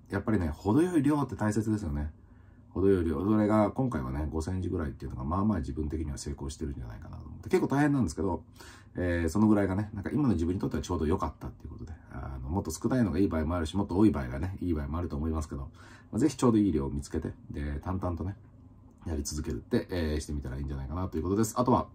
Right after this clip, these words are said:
えー、コーチングカウンセリング興味ある人はね、絶対役に立つと思いますし、<laughs> あの、毎日膨大な量書かれ続けてるので、早めに読み始めた方がいいんじゃないかと思いますから、あの、概要欄にね、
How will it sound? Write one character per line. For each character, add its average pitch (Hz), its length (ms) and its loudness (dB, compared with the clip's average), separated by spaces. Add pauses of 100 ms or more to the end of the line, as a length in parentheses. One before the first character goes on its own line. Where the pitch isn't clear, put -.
(560)
え - 160 -6
ー、 - 20 -10
コ 101 120 2
ー - 20 4
チ 101 80 2
ン 98 40 4
グ 92 60 0
カ 92 60 0
ウ 92 40 0
ン 92 40 -2
セ 98 80 2
リ 95 60 4
ン 92 40 2
グ 87 60 0
興 104 140 0
味 82 80 -2
あ - 20 -2
る 73 80 -4
人 - 80 -12
は - 80 -12
ね、 - 100 -10 (520)
絶 87 180 -4
対 95 100 0
役 92 160 0
に 85 80 -2
立 69 180 -6
つ - 20 -16
と 73 80 -8
思 71 160 -4
い 73 80 -2
ま 69 120 -4
す - 200 -10
し、 - 280 0
<laughs> - 60 -10
あ 80 160 0
の、 92 60 2
毎 135 240 8
日 117 80 6
膨 113 180 8
大 131 120 8
な 135 80 8
量 123 160 10
書 107 80 2
か 113 140 0
れ 113 100 6
続 123 200 2
け 110 100 4
て - 80 -2
る 76 100 0
の 85 120 2
で、 78 160 -2 (320)
早 107 200 4
め 110 120 8
に 107 60 8
読 101 120 4
み 101 80 2
始 98 140 2
め 92 80 4
た 76 100 0
方 101 120 2
が 87 60 6
い 87 40 4
い - 20 4
ん 92 40 4
じ 82 60 2
ゃ 95 40 2
な 82 100 2
い - 20 0
か 78 100 0
と 76 80 -4
思 78 120 -2
い - 20 -2
ま 71 120 -6
す - 60 -14
か - 60 -10
ら、 - 80 -10 (480)
あ 80 120 -6
の、 76 100 -4
概 87 160 -2
要 85 120 0
欄 67 120 -4
に 62 80 -10
ね、 69 140 -8